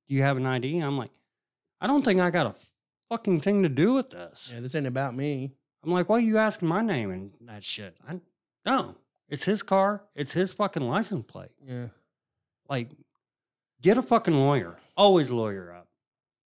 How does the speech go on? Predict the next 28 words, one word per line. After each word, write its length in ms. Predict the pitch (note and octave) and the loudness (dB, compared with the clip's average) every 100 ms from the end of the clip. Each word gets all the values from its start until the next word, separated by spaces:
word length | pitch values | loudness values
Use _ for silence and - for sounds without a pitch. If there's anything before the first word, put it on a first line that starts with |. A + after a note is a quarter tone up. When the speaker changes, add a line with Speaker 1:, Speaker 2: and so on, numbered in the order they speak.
| _ - | _ -4
Speaker 1:
I 60 | |
don't 180 | G3 G#3+ | 0 0
care 240 | - B2+ D3 | 0 0 -2
if 100 | D3+ | -4
it's 140 | - | -8
fucking 380 | - G3+ G3+ F3 | -4 -2 0 2
jaywalking. 720 | G#3+ A#3+ D3 F2+ F2+ G2 F2 _ _ _ | 2 2 0 -2 -10 -18 -20 _ _ _
Get 260 | D3 E3 - | -2 -2 -4
a 100 | A#2 | -8
fucking 560 | G2+ - C#3 C3+ D3 C3 - | -8 -2 -2 0 -4 -6 -8
lawyer. 460 | B2 G#2+ F#2 F2 - _ _ _ _ _ _ _ _ _ _ _ _ _ _ _ _ _ _ _ | -4 -4 -4 -10 -20 _ _ _ _ _ _ _ _ _ _ _ _ _ _ _ _ _ _ _
"Oh, 200 | B3+ E3+ | 2 2
he's 200 | G2+ A3+ | 2 0
guilty." 440 | E3+ A#3+ B3 B3 - - | 2 4 4 0 -12 -2
No, 320 | B3+ B3+ F2+ - - | 2 2 0 -8 -8
I 80 | D#3+ | 2
got 160 | F3 | 2
a 40 | F3 | 2
fucking 440 | - A#3 - A3 | -2 -2 0 2
lawyer 380 | G#3+ G#3 G#3 G3 | 4 4 4 0
because 340 | C3 A#2 A2 | -2 -8 -8
that's 280 | C#3+ E3+ - | -4 -6 -4
the 120 | D3 | -4
way 160 | D3 C#3+ | -2 -2
this 180 | C3+ A#2+ | -4 -8
shit's 340 | - C#3 - | -8 -8 -10
set 380 | - - C#3 C3+ | -12 -4 -2 -2
up. 220 | G2 E2+ | -4 -12